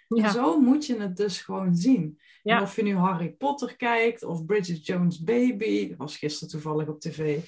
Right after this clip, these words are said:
Speaker 1: Mhm.
Speaker 2: Er is altijd wel iets waar iemand tegenaan loopt.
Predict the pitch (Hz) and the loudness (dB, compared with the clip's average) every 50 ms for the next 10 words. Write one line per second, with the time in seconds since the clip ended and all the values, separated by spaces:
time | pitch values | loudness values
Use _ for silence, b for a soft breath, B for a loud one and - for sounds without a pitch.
0 | B B B B B B B 214 214 220 208 190 202 - 254 - - - 208 277 | B B B B B B B 0 2 4 4 6 6 4 2 2 0 2 4 4
1 | 330 330 - 214 185 180 180 - 175 180 180 185 180 - - - _ _ 240 269 | 4 4 2 2 2 0 0 -2 -2 0 2 2 2 0 -2 -6 _ _ 4 4
2 | 302 294 - - - 180 185 180 - - - 214 214 202 185 180 175 175 - 175 | 4 4 0 -4 -2 -2 -2 -2 -4 -6 -6 -4 -2 -2 0 0 0 0 0 -2
3 | 165 170 160 170 - - 190 226 247 220 190 165 143 135 147 147 - - - _ | -2 0 -2 -2 -4 -2 -2 0 0 -2 -2 -4 -6 -8 -10 -10 -12 -16 -20 _